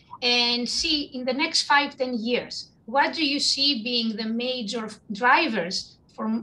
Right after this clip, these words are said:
forced migration in Eastern Mediterranean? For example, you mentioned food insecurity, access to food, hunger, uh, of course, conflict. Uh, is it climate change? We recently had a webinar here about climate change and how it impacts, uh, internally displaced populations.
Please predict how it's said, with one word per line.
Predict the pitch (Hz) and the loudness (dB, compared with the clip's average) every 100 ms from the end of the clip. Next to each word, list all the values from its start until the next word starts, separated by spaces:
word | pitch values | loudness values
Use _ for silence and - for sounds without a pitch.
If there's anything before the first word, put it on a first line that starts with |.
| - | -2
forced | 262 247 - | 2 2 2
migration | 240 214 214 311 311 247 | 0 2 4 4 4 0
in | 214 | 0
Eastern | 226 226 220 | 0 0 -2
Mediterranean? | 202 214 226 294 247 185 | -4 -4 0 0 0 -2
For | 202 233 | -6 -6
example, | 214 240 254 247 | -2 0 2 2
you | 220 | 0
mentioned | 254 262 254 240 | -2 0 0 -2
food | - - 277 | -2 -4 -2
insecurity, | 240 - 214 214 175 - | 0 -2 -2 -6 -6 -4
access | - 233 - - | -2 0 -2 -6
to | - | -10
food, | - 202 185 | -8 -8 -4
hunger, | 240 240 190 156 - - - - - | -2 0 -2 -6 -10 -20 -20 -20 -6
uh, | 208 202 214 - - | 0 2 2 -2 -12
of | - | -2
course, | 262 254 - | 2 4 4
conflict. | 262 240 233 196 190 - - - - | 4 4 0 -6 -8 -16 -20 -10 -2
Uh, | 214 214 214 | 2 2 0
is | 240 240 | 2 2
it | 269 254 - | 2 0 2
climate | 269 302 302 | 4 6 4
change? | - 208 185 185 185 | 2 0 -2 -8 -8
We | 220 | -6
recently | 220 233 233 226 | -2 0 0 -4
had | 226 | -6
a | 202 | -6
webinar | 208 214 208 208 196 202 - | -4 -4 -4 -4 -4 -4 -4
here | 247 233 226 | 0 2 2
about | - 208 208 202 196 - - - | -2 -2 0 0 -2 -14 -12 0
climate | 269 277 262 | 2 2 2
change | 262 254 254 | 2 2 0
and | 233 | -2
how | 214 226 | 0 0
it | 226 | 0
impacts, | 240 233 233 - - | -4 -2 -4 -4 -4
uh, | 233 - 214 | -6 -6 -4
internally | 208 226 233 220 214 | 0 2 2 2 2
displaced | 214 - 214 214 - | 0 0 0 0 -4
populations. | 214 208 202 208 190 - | -8 -2 2 2 0 -4